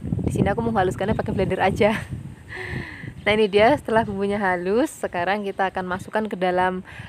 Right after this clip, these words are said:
eh, udang dan juga kemanginya dan juga kelapanya.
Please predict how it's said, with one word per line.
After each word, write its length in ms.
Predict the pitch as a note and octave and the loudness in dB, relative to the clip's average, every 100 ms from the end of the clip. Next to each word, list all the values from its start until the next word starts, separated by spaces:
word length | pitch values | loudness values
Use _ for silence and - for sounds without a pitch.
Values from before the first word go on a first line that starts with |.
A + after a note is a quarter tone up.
| - | -6
eh, 80 | G3 | -6
udang 720 | F#3+ A3+ - C4 C4+ C#4 C#4 | -2 -4 6 10 10 8 6
dan 240 | G#3+ G3 F#3 | 0 -2 -2
juga 800 | G3 F3 G3+ F#3 F3+ F3+ F3+ - - - - - - - | -2 -2 4 4 4 2 0 -4 -16 -20 -20 -20 -20 -6
kemanginya 640 | - A3 G#3 G3+ G3 F#3+ F#3 | 6 6 6 2 0 0 0
dan 160 | F3+ | -4
juga 160 | F3+ F3 | -2 0
kelapanya. 800 | F3+ E3+ E3+ F3 F3 F3 E3+ | 2 0 0 -4 -8 -12 -14